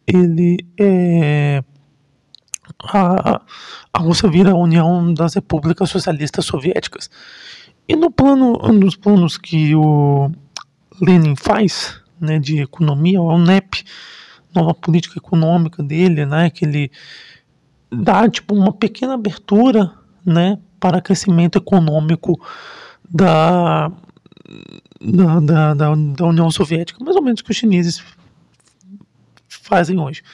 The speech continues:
Um pouco parecido, né? Em mil novecentos e vinte e quatro, o Lenin morre e com ele fica a disputa pelo poder entre Trotsky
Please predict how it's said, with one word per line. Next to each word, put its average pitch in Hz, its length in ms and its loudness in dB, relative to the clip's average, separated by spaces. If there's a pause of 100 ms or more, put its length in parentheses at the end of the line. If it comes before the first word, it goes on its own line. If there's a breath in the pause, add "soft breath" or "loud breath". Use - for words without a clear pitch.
(420 loud breath)
Um - 40 -20
pouco - 240 -4
parecido, - 500 0 (640 loud breath)
né? 202 200 2 (420 loud breath)
Em 349 140 -4
mil 403 140 6
novecentos 254 320 4
e - 20 0
vinte 254 160 0
e - 60 -10
quatro, 214 560 0 (120)
o - 180 2
Lenin 190 280 2
morre 175 640 0 (160)
e 165 140 -16
com 196 240 0
ele 160 400 0
fica - 360 -2
a 175 40 4
disputa - 460 -2
pelo 170 280 2
poder 190 520 2 (560 loud breath)
entre 165 440 2
Trotsky - 680 -4